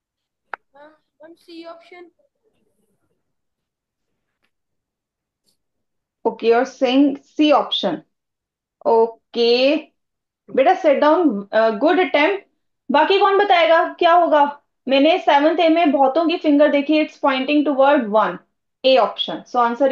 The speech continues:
Speaker 2: is A। Heat is consumed, ठीक है? So that's why it is showing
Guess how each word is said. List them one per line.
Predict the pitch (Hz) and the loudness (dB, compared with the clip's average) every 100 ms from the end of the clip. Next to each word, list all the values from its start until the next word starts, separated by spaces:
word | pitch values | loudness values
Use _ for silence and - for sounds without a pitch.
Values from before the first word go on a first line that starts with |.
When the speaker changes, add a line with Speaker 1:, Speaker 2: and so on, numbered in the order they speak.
| 285 | -2
Speaker 2:
is | 294 _ - | -6 _ -2
A। | 480 415 - _ _ _ _ _ _ _ _ _ _ _ _ _ _ _ _ _ _ _ _ _ _ _ _ _ _ - | 0 -2 -6 _ _ _ _ _ _ _ _ _ _ _ _ _ _ _ _ _ _ _ _ _ _ _ _ _ _ -8
Heat | 330 381 392 | -2 -2 0
is | 403 - - | 0 0 -6
consumed, | 311 233 196 285 339 359 277 220 _ _ _ _ _ _ _ | -6 -6 -6 -2 2 2 0 -6 _ _ _ _ _ _ _
ठीक | 294 269 381 | -8 -4 0
है? | 392 - _ _ _ _ _ _ _ - | 0 -2 _ _ _ _ _ _ _ -6
So | 311 | -2
that's | 277 262 320 - | 0 0 -2 -2
why | 339 339 311 | 0 0 -2
it | - | -4
is | 370 392 | -4 -4
showing | - 330 302 381 | -4 0 0 0